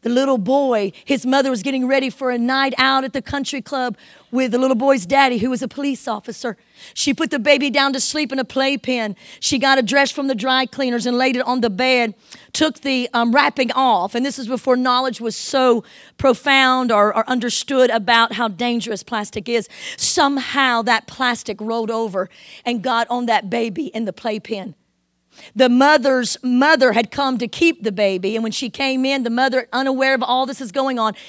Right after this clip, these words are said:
said, "Don't check on baby Keith, Mama. He's good and asleep for thirty minutes. Check on him in thirty minutes." And so in about thirty minutes, the mom went in, the grandmother went in to find little baby Keith, completely blue and not breathing.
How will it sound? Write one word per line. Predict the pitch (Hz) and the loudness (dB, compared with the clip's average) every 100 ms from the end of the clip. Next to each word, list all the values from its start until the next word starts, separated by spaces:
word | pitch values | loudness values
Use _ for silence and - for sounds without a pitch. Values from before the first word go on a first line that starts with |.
| - | -20
said, | - 277 233 | -8 -4 -2
"Don't | 277 277 | -2 -4
check | - 294 285 | -4 -4 -4
on | 269 | -4
baby | 262 247 | -4 -4
Keith, | - 262 - | -6 -8 -6
Mama. | 233 226 208 - - - | -4 -4 -6 -8 -20 -8
He's | 277 247 - | -4 -4 -6
good | 196 285 294 | -4 -2 -2
and | |
asleep | 285 302 277 | -4 -6 -6
for | 233 | -6
thirty | - 262 311 | -2 0 0
minutes. | 277 226 220 - | -2 -4 -6 -6
Check | - 277 285 | -2 -2 -2
on | 262 | -4
him | 262 | -4
in | 226 | -8
thirty | - 233 233 | -6 -4 -4
minutes." | 254 214 208 - - _ _ _ _ - - | -4 -6 -8 -14 -20 _ _ _ _ -20 -4
And | 233 220 | 0 0
so | - 269 233 220 196 _ - - | 0 0 2 2 -2 _ -20 -4
in | 233 | 0
about | 226 226 233 | 2 0 4
thirty | 262 254 | 4 6
minutes, | 247 247 247 - | 4 2 -2 -4
the | |
mom | 226 233 247 | -2 0 0
went | 240 240 | -2 -2
in, | 233 | -4
the | 220 | -6
grandmother | 190 247 262 240 | -4 -2 0 -2
went | 220 233 233 | -2 -4 -4
in | 233 220 | -6 -6
to | 208 | -8
find | - 220 226 233 | -4 -2 0 -2
little | 233 233 | -2 -2
baby | 226 240 226 | 0 -2 -2
Keith, | - - 190 - _ _ _ | -6 -6 -8 -8 _ _ _
completely | - 226 262 247 240 | -6 -4 -2 -4 -4
blue | 214 202 196 190 180 | -6 -4 -2 -2 -2
and | 190 | -6
not | 185 165 | -6 -8
breathing. | 175 175 160 156 165 | -8 -8 -8 -10 -16